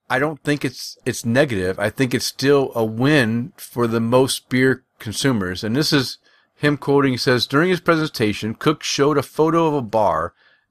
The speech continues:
at Burbank Airport, which featured taps from a number of craft brands,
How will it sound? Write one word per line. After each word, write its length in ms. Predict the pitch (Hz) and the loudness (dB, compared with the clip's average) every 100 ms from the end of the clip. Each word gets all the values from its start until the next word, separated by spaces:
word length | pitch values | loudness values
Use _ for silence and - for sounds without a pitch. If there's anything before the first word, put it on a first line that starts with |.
| - | -6
at 220 | 104 - | -6 -4
Burbank 500 | 123 156 147 147 147 - | 0 0 0 -2 -2 -4
Airport, 560 | 117 117 - 90 80 - _ _ _ | -2 -2 -4 -10 -10 -12 _ _ _
which 180 | 131 123 | -4 -4
featured 480 | - 151 - 135 - | -2 -2 0 -6 -4
taps 320 | 143 147 147 | 0 0 -2
from 160 | - 120 | -6 -4
a 40 | |
number 300 | 113 156 170 | 0 0 2
of 160 | 165 - | 0 -2
craft 480 | - 135 135 - _ | -2 0 2 -2 _
brands, 680 | 117 120 92 82 82 - | -2 -2 -2 -6 -10 -16